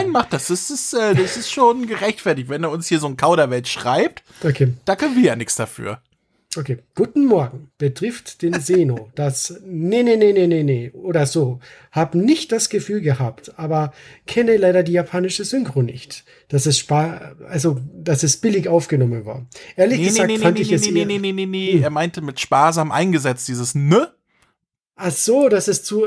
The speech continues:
Speaker 2: zu wenig war. Okay, ja, verstehe. Okay.
Speaker 1: Ja, es, es ging
Speaker 2: Ehrlich ges-
Speaker 1: für deinen Kontext.
Speaker 2: Ja?
Speaker 1: Es ging darum,
Speaker 2: Ja.
Speaker 1: dass wir uns darüber unterhalten haben, ähm, ob das Ne von Zeno nervig ist oder nicht und ob man es weg hätte
Speaker 2: Mhm.
Speaker 1: lassen sollen.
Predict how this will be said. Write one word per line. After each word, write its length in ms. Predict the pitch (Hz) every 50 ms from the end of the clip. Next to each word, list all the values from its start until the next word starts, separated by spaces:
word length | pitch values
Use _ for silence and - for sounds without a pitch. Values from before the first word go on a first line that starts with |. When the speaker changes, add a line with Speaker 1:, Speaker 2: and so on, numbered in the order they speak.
| 214 - 185 139
Speaker 2:
zu 240 | - - 147 127 123
wenig 400 | 170 233 330 330 320 226 139 127
war. 340 | 143 143 139 135 139 - -
Okay, 920 | 139 123 - - - - 147 170 208 240 262 247 220 180 147 143 165 -
ja, 80 | - 139
verstehe. 840 | 127 - 139 127 - - - - 143 143 190 196 160 131 110 113 131
Okay. 300 | 127 123 - 160 151 139
Speaker 1:
Ja, 120 | - 151 170
es, 240 | 175 190 185 -
es 240 | - 175 175 - -
ging 100 | - 175
Speaker 2:
Ehrlich 200 | - 269 277 233 -
ges- 340 | 226 208 - - - -
Speaker 1:
für 160 | - - 190 196
deinen 240 | 202 190 208 208
Kontext. 560 | - 170 165 147 127 139 151 180 208 - - -
Speaker 2:
Ja? 280 | - - - - - -
Speaker 1:
Es 100 | - -
ging 220 | - 185 226 240
darum, 380 | 214 196 143 147 - 180 202 208
Speaker 2:
Ja. 20 | 185 175
Speaker 1:
dass 180 | 165 156 -
wir 80 | 175 175
uns 120 | 175 170
darüber 300 | 165 156 151 165 156 143
unterhalten 600 | 123 117 135 135 123 131 143 170 190 - 190 190 180
haben, 480 | 185 180 180 185 185 190 190 190 190 - -
ähm, 480 | 156 156 151 151 156 151 147 147 147 - -
ob 260 | 139 151 151 - _
das 360 | - 135 131 131 - - - _
Ne 380 | - 151 156 160 185 262 359 359 _ _ _ _ _ _ _ _ - - - _ _
von 240 | - - 160 143
Zeno 400 | 135 135 147 160 185 202 202 202 147
nervig 460 | 123 135 151 151 175 190 185 208 190 -
ist 160 | 151 175 -
oder 220 | 170 151 147 131
nicht 340 | 120 113 120 160 240 285 -
und 100 | 214 190
ob 100 | 180 -
man 160 | 156 156 139
es 100 | 127 -
weg 220 | - 151 170 - -
hätte 200 | 220 147 135 120
Speaker 2:
Mhm. 60 | 156
Speaker 1:
lassen 280 | 185 190 - - 202 180
sollen. 280 | 180 175 175 190 220